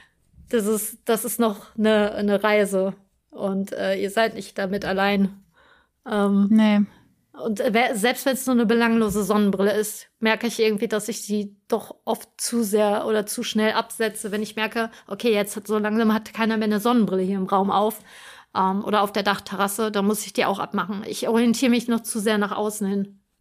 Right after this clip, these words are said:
Speaker 1: bei solchen
Speaker 2: Mhm.
Speaker 1: Bedürfnissen, ja.
Speaker 2: Ja.
Speaker 1: Ja.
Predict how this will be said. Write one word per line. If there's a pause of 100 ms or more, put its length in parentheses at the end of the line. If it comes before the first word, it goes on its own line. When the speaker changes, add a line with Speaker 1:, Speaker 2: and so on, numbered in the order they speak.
Speaker 1:
bei
solchen
Speaker 2:
Mhm.
Speaker 1:
Bedürfnissen,
ja. (1400)
Speaker 2:
Ja.
Speaker 1:
Ja.